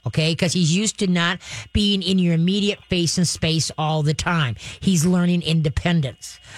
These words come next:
Another thing, when you leave the house, always leave a radio and or a T V on. Also have a catchphrase when you're actually leaving the house, like, "Catch you later."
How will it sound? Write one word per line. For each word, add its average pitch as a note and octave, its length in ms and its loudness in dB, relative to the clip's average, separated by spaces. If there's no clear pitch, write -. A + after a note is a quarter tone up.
Another F3+ 320 2
thing, A3+ 240 -2
when G#3+ 120 0
you G3 100 2
leave G3 180 0
the F3+ 120 2
house, F#3 340 0
always F3+ 280 0
leave F3+ 140 0
a E3 80 0
radio E3+ 360 0
and E3 220 0
or E3 140 2
a D3 60 -2
T F3+ 260 0
V F#3 220 2
on. D3+ 260 2
Also A#3+ 320 0
have A3+ 180 0
a G3 60 -2
catchphrase D3+ 840 -2
when D#3+ 120 2
you're D#3+ 160 2
actually E3+ 440 0
leaving E3+ 360 2
the E3 100 2
house, D3 500 -2
like, D3+ 180 -2
"Catch - 320 -2
you F#3+ 80 2
later." E3 360 0